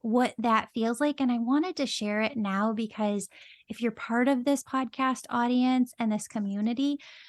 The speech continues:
know that part of everything that you're part of, whether it's a session or the membership or the Angel Reiki School, I just want you to know in the background that we're using it for as much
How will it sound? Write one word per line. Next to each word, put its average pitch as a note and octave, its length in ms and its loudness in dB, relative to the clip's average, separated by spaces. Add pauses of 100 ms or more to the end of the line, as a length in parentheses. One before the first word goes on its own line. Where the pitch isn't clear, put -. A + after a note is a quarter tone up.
know B3 460 6
that B3 320 0
part A3 440 0
of A3 140 0 (120)
everything A3+ 960 0 (160)
that G#3+ 220 -2
you're G3 120 -2
part C4 220 2
of, B3 60 2
whether G3+ 280 2
it's F#3 200 -2
a E3+ 80 -6
session A3+ 480 -2
or G3+ 120 -2
the G3 100 -4
membership B3 680 2
or G#3+ 100 -2
the G3+ 180 -4
Angel G3+ 300 -2
Reiki G3+ 440 -2
School, D4 420 0 (580)
I C#4 100 0
just D4 240 0
want G4 220 -6
you B3 160 2
to A#3+ 140 -4
know G#3+ 240 2
in G#3+ 120 0
the G#3 80 -2
background G3+ 560 -4
that G3+ 140 -6
we're G#3+ 80 -6
using G#3+ 560 -2
it G#3+ 200 -4
for A3 220 -4
as G#3+ 240 -2
much G3+ 400 -4